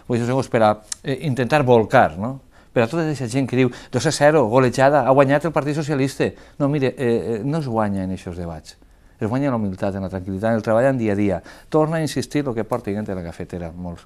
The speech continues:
molts mesos. Gandia no s'ha construït en el mes de maig de dos mil onze. Què va passar abans? I aleshores pareix que, que no ix a parlar, no fa declaracions.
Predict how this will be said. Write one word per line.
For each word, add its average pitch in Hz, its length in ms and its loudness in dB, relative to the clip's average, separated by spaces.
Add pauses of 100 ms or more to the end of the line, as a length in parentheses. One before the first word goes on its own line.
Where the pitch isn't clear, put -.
molts 95 340 -6
mesos. 85 360 -12 (400)
Gandia 151 320 2
no 139 80 -2
s'ha 123 80 -6
construït 113 480 -4
en 98 80 -2
el 92 80 -2
mes 98 160 -4
de 98 60 -6
maig 98 200 -4
de 95 60 -6
dos 90 140 -8
mil 95 180 -6
onze. 82 320 -8 (580)
Què 175 140 4
va 170 80 6
passar 113 240 -4
abans? 80 480 -8 (460)
I 120 40 -2
aleshores 117 380 2
pareix 107 320 -2
que, 110 140 0 (100)
que 104 160 0
no 110 400 0
ix 135 160 2
a 107 80 -2
parlar, 95 400 -2 (400)
no 139 240 2
fa 120 160 2
declaracions. 104 640 -4